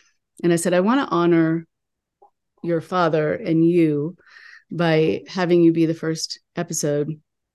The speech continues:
And it was very powerful. And she talked about,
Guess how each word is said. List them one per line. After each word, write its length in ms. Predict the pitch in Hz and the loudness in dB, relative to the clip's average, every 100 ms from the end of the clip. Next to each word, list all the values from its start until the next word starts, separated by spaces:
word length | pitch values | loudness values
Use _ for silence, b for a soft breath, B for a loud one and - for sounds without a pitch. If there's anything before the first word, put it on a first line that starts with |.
| _ _ _ _ _ - | _ _ _ _ _ 0
And 120 | 170 | 2
it 40 | |
was 140 | 170 160 | 2 0
very 200 | 180 196 | -2 -4
powerful. 680 | - 165 151 151 151 147 | -4 -4 -4 -4 -4 -2
And 140 | 151 151 | -2 -4
she 160 | - | -6
talked 320 | 160 160 156 160 | -8 -8 -8 -6
about, 400 | 156 147 147 | -4 -4 -6